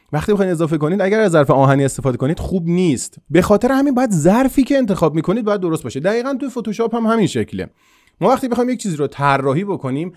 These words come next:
خب وقتی که بخوایم برای وب طراحی بکنیم، مثلاً می‌خوایم یه دونه بنر تبلیغاتی طراحی بکنیم واسه یه گوشه یه دونه سایت، یا مثلاً می‌خوام یک طرحی رو چاپ بکنیم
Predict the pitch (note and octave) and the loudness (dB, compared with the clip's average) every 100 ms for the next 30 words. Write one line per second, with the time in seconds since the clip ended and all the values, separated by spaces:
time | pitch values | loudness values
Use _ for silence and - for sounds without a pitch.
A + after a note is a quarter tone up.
0 | _ _ _ - C3 A#2 - _ G2+ G2+ | _ _ _ -4 -2 -2 -6 _ -8 -6
1 | C#3 C3 D3+ D3+ E3+ B2+ G#2+ C#3 A2+ B2 | -6 -4 -2 0 0 0 0 -2 2 2
2 | D3 - E3+ E3+ E3+ E3 E3 D#3+ D#3 C#3+ | 2 4 4 6 6 6 4 0 0 0
3 | A2+ B2+ C#3+ C3+ D3 C#3+ C#3+ D#3 B2+ A#2+ | -2 -2 -2 0 0 0 0 2 2 2
4 | A#2+ C#3+ C3 B2 A2 A2+ A2 D3+ D#3 D#3+ | 2 0 0 -2 -2 -4 -4 -2 0 0
5 | F3 F3 G3 G3 C#3 F3 C#3+ A#2 D3 E3 | 0 -2 -2 -2 2 2 2 -2 2 2
6 | D#3+ D#3+ D3 - G2 D#2+ - _ _ _ | 2 -2 -4 -4 -6 -8 -20 _ _ _
7 | _ - A#2+ D#3 E3+ C#3 D#3+ E3+ - D3 | _ -6 0 2 4 4 4 4 6 6
8 | F#3 E3+ E3+ - _ - - - F3 A3+ | 6 0 -4 -14 _ -4 2 4 4 4
9 | F#3+ - B2 B2 B2 B2+ C3 | 4 4 4 2 -2 -2 -2